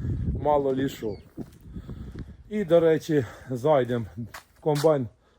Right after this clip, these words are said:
Романа Сергійовича стоїть. Приїхав, там підварився. Ось бачите, качалка лежить. Е,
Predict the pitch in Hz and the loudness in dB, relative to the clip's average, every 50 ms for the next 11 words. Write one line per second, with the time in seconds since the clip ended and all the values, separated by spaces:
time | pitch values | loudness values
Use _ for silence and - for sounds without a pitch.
0 | _ - 135 147 147 147 143 139 135 135 127 - - 143 131 127 143 139 135 135 | _ -4 -2 0 0 0 0 0 0 0 -2 0 0 0 0 0 0 0 2 2
1 | 131 123 - 143 135 - - - 180 208 226 220 196 - - - _ _ _ _ | 2 0 0 -2 -6 -6 -4 -4 -4 -2 -2 -4 -6 -8 -10 -16 _ _ _ _
2 | - - - - _ _ _ _ _ _ _ _ _ _ _ _ - 165 165 165 | -20 -20 -20 -20 _ _ _ _ _ _ _ _ _ _ _ _ -10 -8 -6 -6
3 | 160 147 135 - 143 131 110 - 143 135 113 143 147 135 139 156 165 185 220 220 | -6 -6 -6 -6 -6 -6 -4 -4 -6 -6 -4 -6 -6 -4 -2 0 0 0 0 -2
4 | 190 - - 180 170 160 127 143 143 131 - - 135 117 - 151 131 - 202 196 | -4 -4 -2 0 0 2 4 4 4 2 2 2 0 2 4 4 6 8 8 8
5 | 175 147 - 151 143 143 143 135 110 120 139 135 123 - - - - _ _ _ | 8 8 6 6 6 6 6 4 4 4 4 2 2 0 -4 -14 -18 _ _ _
6 | _ _ - - - _ _ _ _ _ _ _ _ - - _ - - _ _ | _ _ -20 -20 -20 _ _ _ _ _ _ _ _ -20 -20 _ -20 -20 _ _
7 | _ _ _ _ _ - 123 123 123 123 113 | _ _ _ _ _ 0 4 6 6 6 4